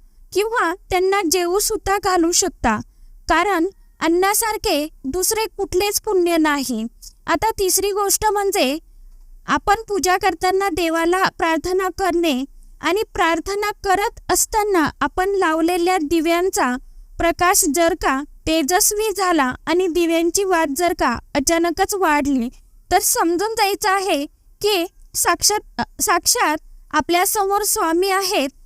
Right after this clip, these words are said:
आपण जी कोणती भक्ती सेवा,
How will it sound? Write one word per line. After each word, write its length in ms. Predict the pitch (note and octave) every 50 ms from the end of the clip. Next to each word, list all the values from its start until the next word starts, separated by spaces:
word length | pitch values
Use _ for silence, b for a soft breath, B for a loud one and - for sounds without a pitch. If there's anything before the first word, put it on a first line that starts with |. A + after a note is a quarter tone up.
| - - - - - -
आपण 400 | D4+ D4 - G4 G4 G4+ F#4+ D4+
जी 140 | - F4 G4+
कोणती 580 | G4 - A4 G4+ F#4+ G4 - G#4 F#4+ E4 D4 D#4+ F4+ - - - - - - - - - -
भक्ती 360 | G4 - - - F#4+ G#4+ A4
सेवा, 520 | - - A4 F#4+ F#4 F4+ F4+ F4 D4 C#4+